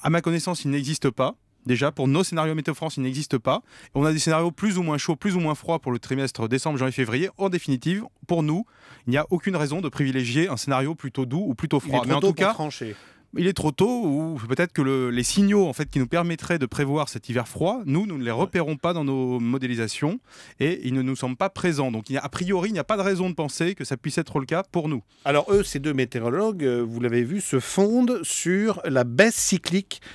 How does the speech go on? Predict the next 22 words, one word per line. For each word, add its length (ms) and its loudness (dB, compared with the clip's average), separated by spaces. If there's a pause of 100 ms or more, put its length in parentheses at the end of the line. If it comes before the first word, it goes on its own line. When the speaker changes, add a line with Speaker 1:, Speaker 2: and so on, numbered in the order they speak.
(200)
Speaker 2:
de 160 4
l'activité 500 2
solaire 440 2
qu'ils 200 -2
ont 40 6
observée, 420 0
là, 140 2
cette 300 -4
fin 160 -2
d'année 200 0
deux 80 0
mille 140 -2
treize. 220 -2
Ça 80 -2
vous, 120 0 (260)
ça 120 2
vous 80 4
paraît 160 2
pas 120 4
scientifiquement 580 0
pertinent ? 480 0 (260)
Speaker 1:
Alors, 340 -4